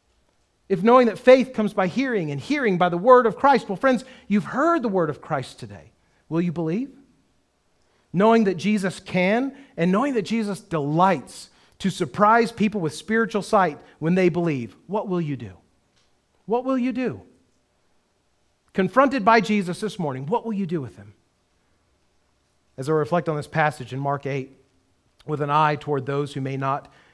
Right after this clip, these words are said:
yet know Jesus, I'm mindful of dear friends of mine and family members of mine who have, as best as I can explain it, a, a blindness to Jesus.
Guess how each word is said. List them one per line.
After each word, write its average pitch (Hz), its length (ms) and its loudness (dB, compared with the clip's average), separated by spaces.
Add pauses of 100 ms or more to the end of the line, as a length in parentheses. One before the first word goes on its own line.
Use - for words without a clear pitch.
(120)
yet 151 260 -2
know 135 180 -8
Jesus, 113 520 -14
I'm 156 400 -4
mindful 147 680 -4
of 127 360 -6 (440)
dear 170 200 0
friends 165 360 0
of 123 120 -8
mine 147 360 0
and 127 200 -10
family 160 320 -2
members 156 360 -4
of 135 200 -10
mine 143 360 -2
who 131 160 -6
have, 165 520 0 (360)
as 135 160 -4
best 170 280 2
as 160 100 -2
I 165 160 4
can 160 160 -4
explain 151 540 -4
it, 156 200 -6
a, 135 260 -8
a 131 40 -8
blindness 135 680 -6
to 127 120 -14
Jesus. 104 600 -18